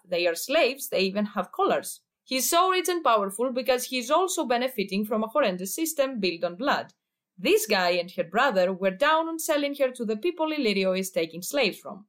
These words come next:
They even gave her a collar when she met with Drogo. "Are you sure that Khal Drogo liked his women this young?" "She has had her blood. She is old enough for the Khal," Illyrio told him, "not for the first time." "He can have her tomorrow if he likes," her brother said. He glanced over at Dany and she lowered her eyes.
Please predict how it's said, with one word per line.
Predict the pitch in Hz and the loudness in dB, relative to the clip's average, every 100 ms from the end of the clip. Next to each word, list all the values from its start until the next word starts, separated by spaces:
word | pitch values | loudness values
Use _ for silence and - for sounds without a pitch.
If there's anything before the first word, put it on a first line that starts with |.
| _ | _
They | 240 254 | 2 4
even | 320 339 359 294 | 2 2 0 2
gave | 240 226 - | 2 2 0
her | 240 | 0
a | 240 | 0
collar | - 175 165 170 | 2 2 4 2
when | 175 180 | 0 -2
she | - 254 | -2 0
met | 175 151 - | 0 0 -6
with | 160 | -10
Drogo. | - 175 156 - - _ _ | -2 -2 -2 -10 -14 _ _
"Are | 208 | -2
you | 220 226 | 0 0
sure | 254 | -2
that | 233 214 | -2 -2
Khal | 220 214 | 0 0
Drogo | 214 220 208 | 0 0 0
liked | 208 214 | 0 -2
his | 214 185 | -4 -2
women | 208 208 | 0 0
this | 190 175 | -2 -2
young?" | 180 214 269 _ _ | -2 -2 -6 _ _
"She | - 247 | -4 -2
has | 302 | -2
had | 285 277 | -2 0
her | 262 | 0
blood. | 208 214 170 160 - | 0 0 0 -4 -12
She | - 214 | -6 -2
is | 208 | 0
old | 233 240 | 0 0
enough | 226 214 220 | 0 0 -2
for | 214 | -4
the | 196 | -4
Khal," | 190 160 156 - | -4 -6 -8 -8
Illyrio | 165 160 165 | -6 -4 -4
told | 185 180 - | -2 -2 0
him, | 214 | 0
"not | 196 196 | 0 -2
for | - 185 | -6 -8
the | 180 | -4
first | 175 - | -4 -4
time." | 175 151 135 139 _ _ _ | -6 -8 -12 -18 _ _ _
"He | _ 233 | _ -4
can | 233 | -2
have | 220 262 262 | 0 0 0
her | 302 | -2
tomorrow | 254 247 247 180 165 | 0 2 4 2 0
if | 165 - | -6 -10
he | 165 | -6
likes," | 151 160 196 - - | -4 -4 -6 -10 -6
her | 175 | -4
brother | 175 156 165 | -2 -2 -4
said. | - 160 - - | -4 -6 -6 -12
He | 180 | -6
glanced | 196 208 214 208 | -4 -2 -2 -2
over | 190 196 | -2 -2
at | 180 | -2
Dany | 180 170 180 214 - | -2 -4 -4 -6 -8
and | 185 | -10
she | 190 | -2
lowered | 190 190 185 | 0 0 -2
her | 185 | -4
eyes. | 175 151 156 | -4 -4 -8